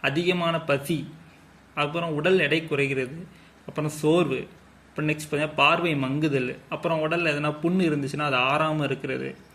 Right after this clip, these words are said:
அப்புறம் அதுதான் அடிக்கடி தொற்று அப்படின்னா யூரின் இன்ஃபெக்ஷனு, அந்த மாதிரி அந்த யூரின்ல வர இன்ஃபெக்ஷன் வந்து நம்ம உடல்ல ஏற்படும். So, நெக்ஸ்ட் என்ன பார்க்க போறோம்னா, டைப்பு, சுகர்ல உள்ள டைப்லாம் நம்ம பார்ப்போம். சுகர்ல டைப்புன்னு பார்த்தீங்கன்னா டைப் ஒன்னு,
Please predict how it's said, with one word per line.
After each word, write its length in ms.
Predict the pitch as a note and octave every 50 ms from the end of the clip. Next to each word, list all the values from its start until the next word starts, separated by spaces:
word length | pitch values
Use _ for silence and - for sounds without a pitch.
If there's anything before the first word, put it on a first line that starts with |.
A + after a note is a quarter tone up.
| - - - - - - - -
அப்புறம் 300 | - D3 D#3+ D#3 D#3+ D#3+
அதுதான் 320 | D#3+ D#3+ D#3 D3+ E3+ E3
அடிக்கடி 420 | D3+ D3 D#3 E3 E3 E3 D#3+ D#3+ D#3
தொற்று 340 | D#3+ D#3+ D3+ D3+ - D#3 C3+
அப்படின்னா 340 | C3+ C3+ - D3+ E3+ F#3+ C4+ - - -
யூரின் 360 | F3+ E3 E3+ E3+ F#3+ F3 D#3 D3+
இன்ஃபெக்ஷனு, 640 | D3+ D3+ D3+ E3 D3 D3+ - - C#3+ C#3 C#3 C#3 C#3
அந்த 120 | C#3 C#3
மாதிரி 440 | C#3 C#3+ D#3 D#3 D3+ D3 C#3+ C3+ C3+
அந்த 260 | C3+ C#3+ C#3+ C#3+ C#3+
யூரின்ல 560 | C#3 C#3 C#3 C#3+ D#3+ E3 F3 E3 D3+ C#3+ C3+
வர 160 | C3 C3+ C3+ C#3
இன்ஃபெக்ஷன் 560 | C3+ C#3 C#3+ D3 - D#3+ D#3+ - - C3+ B2+
வந்து 320 | B2+ C3+ D3+ E3+ F#3+ G#3+ G#3+ - - - - - - - -
நம்ம 220 | C#3+ C#3+ C#3+ C#3 C3+ C3 C3 C3 C3 C3
உடல்ல 280 | C3+ C#3 C#3 C3+ C3
ஏற்படும். 460 | B2+ B2+ B2+ B2+ - - A#2+ A#2+ B2 - - - - - - - - - - - -
So, 300 | - - C#3 C3 C#3 - - - - - - - - - - -
நெக்ஸ்ட் 200 | D3+ D3+ D3+ -
என்ன 240 | G3 E3+ E3 D#3 D3+
பார்க்க 320 | D3 C#3 B2+ C3 B2+ C#3
போறோம்னா, 200 | C3 C3+ D3+ F#3 G3+ F#3+ -
டைப்பு, 440 | D#3+ D#3+ F3+ F3 F3+ D3 C3+ - - - -
சுகர்ல 220 | F3 D#3+ F3+ F3
உள்ள 180 | E3+ D#3 C#3+ C#3+
டைப்லாம் 480 | C#3 D3+ D3 E3+ E3 E3+ E3 D#3+ D#3
நம்ம 100 | D3 C3+
பார்ப்போம். 360 | B2 - B2+ B2 - - - - - - - -
சுகர்ல 260 | D#3 D3+ E3 D3+ D3 -
டைப்புன்னு 320 | D3 D3+ D3+ - D3 C#3 C3
பார்த்தீங்கன்னா 300 | C3+ C3 D3+ D#3+ E3 E3
டைப் 260 | - C#3+ D#3 D#3+ D#3+ -
ஒன்னு, 500 | D3 C#3+ C#3+ D3+ D#3+ D#3+ E3 F#3+ A#3+